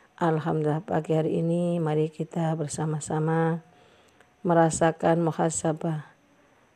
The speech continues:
bagaimana kita jadi wanita agar dirindukan oleh surga.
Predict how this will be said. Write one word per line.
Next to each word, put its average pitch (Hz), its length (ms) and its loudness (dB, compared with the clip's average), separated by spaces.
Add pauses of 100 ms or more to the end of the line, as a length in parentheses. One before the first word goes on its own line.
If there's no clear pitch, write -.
(120)
bagaimana 156 720 2
kita 160 480 0
jadi 160 320 2
wanita 175 640 2 (960)
agar 180 480 4
dirindukan 165 720 0
oleh 160 240 -2
surga. 156 560 -6